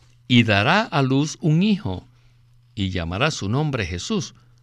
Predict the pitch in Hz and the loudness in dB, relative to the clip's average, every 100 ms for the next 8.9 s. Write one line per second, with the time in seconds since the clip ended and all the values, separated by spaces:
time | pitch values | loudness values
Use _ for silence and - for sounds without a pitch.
0 | _ _ - 80 - 110 131 127 104 90 | _ _ -8 -8 -2 0 0 -2 -4 -4
1 | 87 107 123 - 90 - 135 131 110 - | -4 -2 -4 -4 -8 -4 -6 -4 -8 -10
2 | - - - 175 - 104 95 78 76 - | -12 -10 -6 -8 -8 -10 -6 -6 -8 -16
3 | - _ _ _ _ _ _ - 117 110 | -20 _ _ _ _ _ _ 2 2 2
4 | 120 123 92 - 139 143 92 - 92 95 | 0 -2 -8 -2 -2 -2 -4 -2 -2 -2
5 | - 95 85 82 98 87 87 85 143 165 | -4 -8 -8 -10 -10 -6 -6 -4 -2 -2
6 | 165 165 120 90 123 127 120 - 107 139 | -2 -4 -4 -4 -4 -4 -8 -6 -4 -4
7 | 131 98 95 101 - 107 92 80 82 92 | -2 -2 -2 -4 -6 -6 -4 -6 -6 -6
8 | 98 101 127 123 165 143 - 87 | -6 -8 -6 -6 -4 -4 -2 -4